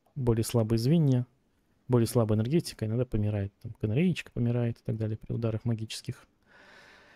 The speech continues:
Да, есть такое понятие со скольки, но вот с пятнадцати, получается, и прилетает, поэтому вот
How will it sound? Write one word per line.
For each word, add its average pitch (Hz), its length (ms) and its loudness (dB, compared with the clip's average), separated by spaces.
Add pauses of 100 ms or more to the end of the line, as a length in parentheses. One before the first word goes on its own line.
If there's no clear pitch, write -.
(680)
Да, 151 220 4
есть 139 220 0
такое 131 220 2
понятие 120 440 2
со - 120 -4
скольки, 165 400 2
но 127 140 4
вот 180 140 4
с - 40 -8
пятнадцати, - 520 0
получается, 131 560 0
и - 40 -8
прилетает, 120 580 -2
поэтому 117 480 2
вот 117 260 0